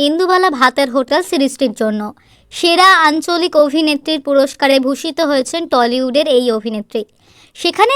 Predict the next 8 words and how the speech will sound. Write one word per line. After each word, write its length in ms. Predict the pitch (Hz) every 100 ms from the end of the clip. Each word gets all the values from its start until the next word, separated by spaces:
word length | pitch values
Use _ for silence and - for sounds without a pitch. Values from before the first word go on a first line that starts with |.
| 453 262
লাল 220 | 262 302
শাড়ি 360 | 381 392 349 381
পরে 260 | 370 349 392
রীতিমতো 680 | 339 302 302 359 311 285 339 339 294
রেড 220 | 262 285 285 -
কার্পেটে 440 | 269 262 294 285 277
হেঁটে 360 | 247 254 247 320 330 - - -
ঝড় 320 | 226 262 294